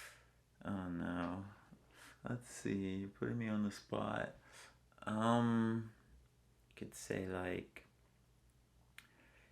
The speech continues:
Ich heiße Jalen. Um, Ich lebe in Amerika.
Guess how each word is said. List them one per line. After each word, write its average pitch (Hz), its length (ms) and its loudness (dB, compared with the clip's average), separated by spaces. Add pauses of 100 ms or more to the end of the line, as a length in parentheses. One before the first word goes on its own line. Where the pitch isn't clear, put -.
(360)
Ich 104 220 2
heiße 101 460 4
Jalen. 92 880 2 (600)
Um, - 800 -6 (840)
Ich - 220 -2
lebe 95 400 4
in 95 200 2
Amerika. - 1400 0